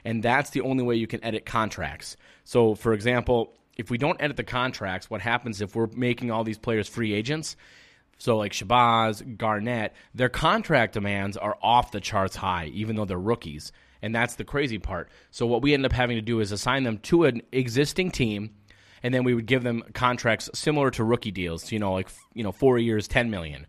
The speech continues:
total, or four years, eight million, depending on the player. So they have contracts, and that takes care of the issue of trying to find a way to,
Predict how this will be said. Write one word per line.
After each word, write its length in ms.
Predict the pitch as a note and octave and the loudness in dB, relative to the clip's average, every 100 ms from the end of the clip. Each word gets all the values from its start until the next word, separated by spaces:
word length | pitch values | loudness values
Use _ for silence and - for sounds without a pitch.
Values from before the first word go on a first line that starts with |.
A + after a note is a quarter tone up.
| _ - - | _ -20 -8
total, 260 | - G#2 E2+ | -2 -2 -2
or 140 | D#2+ | -6
four 240 | F2+ B2+ A#2 | 2 4 6
years, 220 | A2+ A2 C3+ | 6 2 0
eight 200 | C#3 A#2+ | 0 0
million, 240 | A2 G#2 | -2 -2
depending 360 | G2+ C#3+ D3 B2 | 0 2 2 0
on 100 | G#2+ | 0
the 60 | |
player. 440 | - A#2 G#2 E2 - - - | -2 -2 -2 -4 -10 -20 -16
So 120 | - A#2+ | -4 -2
they 120 | A2+ | 2
have 260 | C#3 C#3+ | 0 0
contracts, 600 | - C3 A#2+ A2 G2 - - _ _ - | -2 -2 -2 -2 -2 -4 -14 _ _ -6
and 140 | A2+ | -2
that 180 | A#2 - | -2 -2
takes 220 | B2 G#2+ | -6 -6
care 220 | - A#2 | -4 -2
of 80 | A2 | 0
the 160 | G#2 A2+ | -2 -4
issue 420 | A2+ - A2 G#2+ | -6 -4 -4 -4
of 320 | G2+ G2+ G2 G2 | -2 -2 -2 -6
trying 460 | - A#2+ A2 G#2+ G#2 | -6 -2 0 0 -6
to 520 | - A2 G2+ F#2+ F#2+ - _ _ _ _ _ | -10 -6 -6 -6 -10 -14 _ _ _ _ _
find 240 | A#2+ A2+ | 0 2
a 40 | A2+ | 0
way 160 | A2 | 0
to, 140 | G2 | -2